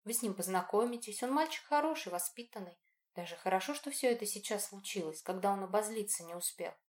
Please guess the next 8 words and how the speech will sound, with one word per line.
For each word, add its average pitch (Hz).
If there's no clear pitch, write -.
Так-то 269
оно 262
так. 262
Виктория 208
Павловна 214
снова 240
тяжело 190
вздыхает. 180